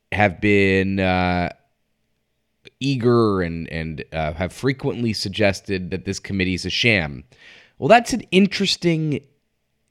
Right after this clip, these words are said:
analysis, but that doesn't hold much weight. I mean, the House has voted to create this committee and has given it subpoena power. So whether you believe it's a sham or not, i-, i-, is, is not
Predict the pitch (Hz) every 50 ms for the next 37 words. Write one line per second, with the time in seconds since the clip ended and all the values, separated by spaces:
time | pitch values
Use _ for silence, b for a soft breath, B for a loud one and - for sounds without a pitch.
0 | _ _ _ _ _ _ _ - 123 127 127 131 139 147 151 147 127 - - 120
1 | 107 110 110 - - - - - 117 110 - 131 123 117 - 143 131 151 147 120
2 | 135 139 143 139 127 117 101 - - 85 95 95 87 78 57 - - - 95 98
3 | 95 92 85 87 87 113 127 165 165 - - 147 113 90 82 76 - 104 110 123
4 | 120 107 95 87 78 - 98 - - - 104 104 98 95 98 - - 78 76 -
5 | - - 85 73 73 73 71 90 - - B B B B B B B - 95 101
6 | 107 101 90 82 101 117 110 117 117 117 - - - - 101 - - 113 110 98
7 | 82 71 - 85 73 71 64 53 53 52 - _ _ _ _ _ _ _ _ _
8 | _ _ - - 127 117 113 107 95 B B B B B B _ _ _ _ -
9 | 110 139 139 135 147 139 127 127 120 143 214 185 180 208 202 180 180 180 175 147
10 | 151 123 - - 123 - - - 147 139 139 135 120 95 87 82 78 76 80 87
11 | 101 - - _ _ _ _ _ _ _ - 110 107 - - 110 - - 117 120
12 | 113 98 95 104 - 120 123 104 90 113 127 131 139 139 139